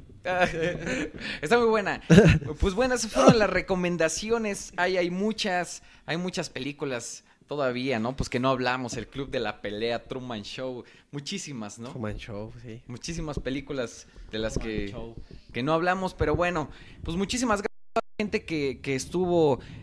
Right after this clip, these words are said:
Speaker 1: eh, escuchándonos en vivo. Recuerden que este video se vuelve a subir cuando terminamos la transmisión. Este, muchísimas gracias, Cristian, Fede, por haber estado hoy.
Speaker 3: Gracias a ti, gracias a ti por esta plática amena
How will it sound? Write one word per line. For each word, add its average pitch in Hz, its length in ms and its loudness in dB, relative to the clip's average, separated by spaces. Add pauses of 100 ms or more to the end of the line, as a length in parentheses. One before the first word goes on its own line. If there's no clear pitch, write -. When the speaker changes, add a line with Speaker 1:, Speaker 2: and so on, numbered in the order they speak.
Speaker 1:
eh, 117 420 2
escuchándonos 135 640 -2
en 123 200 -4
vivo. 165 260 -2
Recuerden 156 340 -2
que 139 60 -6
este 156 160 -2
video 147 420 4
se - 140 -4
vuelve 147 280 0
a - 20 -4
subir 139 240 -4
cuando 127 220 -2
terminamos 127 540 -2
la 110 220 -6
transmisión. 117 680 -4 (460)
Este, 110 1080 -4 (220)
muchísimas 151 420 -2
gracias, 151 600 -2
Cristian, 143 600 -4
Fede, 147 460 -2 (260)
por 104 260 -6
haber 110 180 -6
estado 117 280 -2
hoy. 110 80 -2
Speaker 3:
Gracias 151 160 -10
a 117 120 -10
ti, 131 120 -12
gracias 143 300 -12
a - 20 -20
ti 135 80 -10
por 120 160 -8
esta 117 260 -10
plática 113 400 -10
amena 98 380 -12